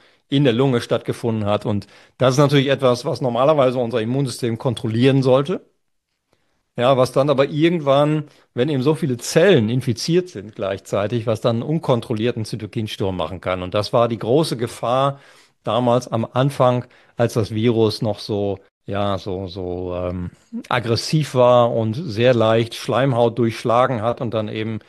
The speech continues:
in die Lunge vorgedrungen ist und dann in den Zellen intrazellulär dann diese Entzündungsreaktion wie so ein Waldbrand, ja,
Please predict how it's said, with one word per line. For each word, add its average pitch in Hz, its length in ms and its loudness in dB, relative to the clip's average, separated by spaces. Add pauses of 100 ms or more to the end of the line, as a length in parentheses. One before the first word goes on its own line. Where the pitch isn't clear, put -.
(300)
in 131 100 2
die 123 100 4
Lunge 127 400 6
vorgedrungen 101 800 -4
ist 110 260 -8
und 104 180 -6
dann 113 220 -2
in 147 220 0
den 127 160 2
Zellen 127 400 2
intrazellulär 113 920 -2 (640)
dann 110 260 2
diese 107 260 0
Entzündungsreaktion 110 1900 0
wie 107 60 -4
so 117 100 2
ein 110 100 2
Waldbrand, 110 640 -2
ja, 107 240 -6